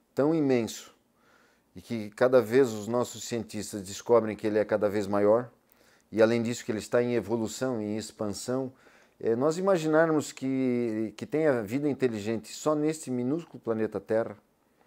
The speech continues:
né, que poderíamos comparar a um grão de areia numa grande praia, né, é, seria um ego muito grande da humanidade, né, um ego muito grande da humanidade.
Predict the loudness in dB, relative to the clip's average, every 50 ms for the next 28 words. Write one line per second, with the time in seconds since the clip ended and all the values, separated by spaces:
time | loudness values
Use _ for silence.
0 | _ _ _ _ -18 -14 -12 -12 -12 -12 -14 -14 -12 -10 -10 -12 -12 -14 _ -12
1 | -8 -6 -4 -4 -4 -6 -6 -8 -8 -4 0 2 4 4 6 4 4 2 0 -2
2 | -4 -4 -2 0 0 2 0 0 0 0 0 2 2 2 2 0 0 -2 -4 -6
3 | -4 -4 -4 -4 -4 -4 -6 -6 -2 0 0 0 0 -2 -6 -10 _ _ _ _
4 | -20 -20 _ _ _ _ _ _ -10 -6 -2 0 2 2 2 2 2 0 -2 -2
5 | -4 -2 0 2 2 2 4 6 6 6 6 6 2 0 0 0 2 4 6 6
6 | 6 6 4 4 4 4 4 2 0 -2 -2 0 0 0 0 0 -2 -8 -18 -20
7 | -20 _ -20 -20 -18 -18 -18 -18 -14 -10 -10 -8 -6 -4 -6 -6 -6 -4 -2 0
8 | 0 0 0 -2 -4 -4 -4 -4 -6 -6 -8 -12